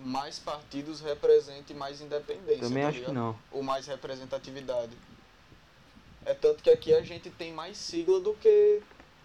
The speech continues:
Speaker 1: partido
Speaker 2: Não, não,
Speaker 1: de
Speaker 2: mas, mas eu,
Speaker 1: verdade, tá
Speaker 2: eu acho
Speaker 1: ligado?
Speaker 2: que, eu acho que representatividade, eu acho que representa sim, man. Porque,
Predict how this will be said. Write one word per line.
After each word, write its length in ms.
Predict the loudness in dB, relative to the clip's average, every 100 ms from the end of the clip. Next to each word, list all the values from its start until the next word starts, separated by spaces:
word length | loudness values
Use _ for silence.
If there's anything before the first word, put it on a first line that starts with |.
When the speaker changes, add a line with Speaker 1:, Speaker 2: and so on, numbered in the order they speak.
| -14
Speaker 1:
partido 260 | -12 -8 2
Speaker 2:
Não, 200 | 4 6
não, 160 | 6 4
Speaker 1:
de 40 |
Speaker 2:
mas, 180 | 4 4
mas 180 | 4 6
eu, 80 |
Speaker 1:
verdade, 140 | 6 6
tá 40 |
Speaker 2:
eu 60 | 6
acho 240 | 4 2
Speaker 1:
ligado? 40 | -6
Speaker 2:
que, 240 | -4 -2 0
eu 100 | -2
acho 180 | -2
que 60 | -2
representatividade, 1400 | -2 -2 -6 -8 -10 -8 2 4 4 4 0 0 -2 -6 -10 -20 _ _ -20 _ _ -4
eu 80 |
acho 180 | -4 -4
que 100 | -10 -14 _ -6
representa 520 | -6 -2 -2 -2 -4
sim, 240 | -8 -10 -10
man. 180 | -10 -16 _ _ _ _ _ _ _ _ _ _
Porque, 680 | -16 -2 4 6 6 6 4